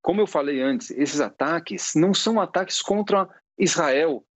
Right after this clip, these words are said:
contra a comunidade judaica, são um ataque contra a humanidade. Eu, eu recebi inúmeras mensagens de amigos meus aqui no Brasil, é, em São Paulo, é,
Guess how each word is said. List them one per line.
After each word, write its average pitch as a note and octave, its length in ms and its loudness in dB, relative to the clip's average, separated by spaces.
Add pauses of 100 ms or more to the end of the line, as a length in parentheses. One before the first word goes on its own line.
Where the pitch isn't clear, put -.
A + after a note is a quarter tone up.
contra E3 280 -2
a - 20 -8
comunidade D3+ 400 0
judaica, E3+ 240 -2
são G#3+ 160 -2
um G#3+ 60 2
ataque F#3+ 420 -4
contra G3 340 -2
a D#3 80 0
humanidade. C#3+ 840 0 (340)
Eu, F3 280 4
eu D#3+ 220 4
recebi F3+ 500 -2
inúmeras E3+ 800 4
mensagens C#3 680 0
de A2+ 160 2
amigos C#3 400 2
meus C3 320 4
aqui A#2+ 240 -4
no D3 80 2
Brasil, A#2+ 680 0 (380)
é, B2 100 4
em B2 120 4
São A#2+ 360 0
Paulo, D3 520 0 (260)
é, C#3 400 2